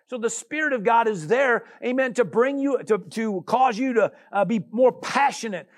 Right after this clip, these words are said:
uh, more locked on, amen, more vibrant, amen, quicken you, hallelujah. It just means to, to, to charge you up again, to get you going forward, praise God. Man, that's why the Holy Ghost is there, amen, to help you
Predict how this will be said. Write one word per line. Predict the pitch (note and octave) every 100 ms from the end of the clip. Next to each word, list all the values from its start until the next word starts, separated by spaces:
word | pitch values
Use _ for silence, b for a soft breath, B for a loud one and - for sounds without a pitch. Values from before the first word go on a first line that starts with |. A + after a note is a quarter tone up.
| b
uh, | E3+ E3 D3
more | D3 A3 C#4
locked | G3 G#3 C#4+ B3 -
on, | - B3 A#3+ F#3
amen, | G3 B3+ A3+ A#3 C4+ A#3+ G3
more | A#3 C4
vibrant, | D#3 C#3+ C4+ C4+ A#3+ G#3 - b _
amen, | B3 B3 C#4 B3
quicken | F#3 - G#3+ D4+ - A#3+
you, | G#3 - b
hallelujah. | - A#3+ B3 A#3+ B3
It | G#3
just | B3 F#3
means | C4+ A3+
to, | G#3+ F#3 B
to, | - F#3+ D3 D#3+
to | F3+ -
charge | - C4+ D#4 C4
you | B3
up | C4+ D4+
again, | E4 G3+ A3
to | E3+
get | C3 D#4+ E4
you | A#3
going | G3+ C#4 C4
forward, | - C4 C#4+ A#3
praise | E3+ F#3+ G3 D#3+ A#2+
God. | F3 D#3+ - b b _
Man, | C4
that's | B3+ C#4
why | A#3+ B3
the | A3+
Holy | F#3 C#4 C4+
Ghost | C#4 C#4+ B3
is | C4
there, | D4 D#4+ C4+ C3+
amen, | G3+ C4 C#4+ B3+
to |
help | G3+ G#3+ D#4 D#4+ D#4
you | A#3 B3